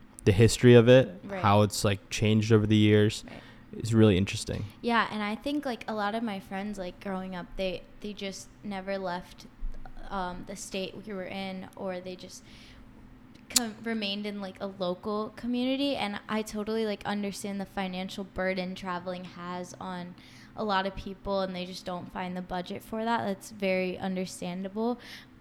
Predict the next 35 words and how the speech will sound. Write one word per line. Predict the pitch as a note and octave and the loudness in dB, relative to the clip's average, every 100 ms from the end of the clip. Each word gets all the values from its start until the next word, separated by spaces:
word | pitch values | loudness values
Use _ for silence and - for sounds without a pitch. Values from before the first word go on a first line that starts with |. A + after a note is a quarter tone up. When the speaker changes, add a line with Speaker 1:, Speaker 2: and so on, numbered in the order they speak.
| - | -6
Speaker 2:
But | A3 G#3 F#3+ | -2 0 -2
one | A3 A#3 | -2 -2
thing | A#3+ A#3+ | -2 -6
I | - | -6
really, | G#3 G#3 G#3 G3+ - - G3+ G3+ - | -6 -4 -4 -4 -8 -14 -16 -16 -10
uh, | |
um, | G#3 F#3+ G3 G#3+ - - - - G3+ - | -6 -6 -8 -12 -16 -20 -20 -18 -18 -16
grew | - G#3+ A3 G#3+ | -10 -6 -4 -6
to | - G#3 | -10 -10
learn | G3 F#3 F#3+ | -8 -6 -6
was | G3 F#3+ | -8 -6
that | F#3 - | -6 -4
you | G3+ | -6
can | G3+ G#3 | -2 -2
travel | F#3+ - F#3+ G#3 G#3 F3 | -2 -4 -2 0 -2 -2
locally | E3+ F#3+ - F3 E3+ | -2 -4 -4 -4 -2
as | F3 E3+ | -4 -4
well, | F3+ F#3 - - | -2 -2 -2 -4
like, | - F#3 - - - | -4 -4 -6 -16 -4
uh, | G#3+ F#3 - | -2 -2 -4
close | - G3 F#3+ | -6 -6 -6
to | - F#3+ | -8 -8
home | F#3 F#3 F#3 | -4 -2 -2
and | F3+ F3+ | -4 -8
such | F#3+ - | -10 -8
like | F#3 F#3 | -8 -6
that. | F#3 - G3+ | -8 -6 -4
There's | G#3 - | -2 -2
so | G#3+ | 0
many | G#3+ A3+ G#3+ | 2 0 0
things | G3 G3+ F#3+ | -2 -4 -4
wherever | F#3+ F3+ F#3 F#3+ | 0 0 0 -2
you | F#3+ F#3 | -4 -4
are | - F3 F#3 | -4 -2 0
that | G3 F#3 | 0 -2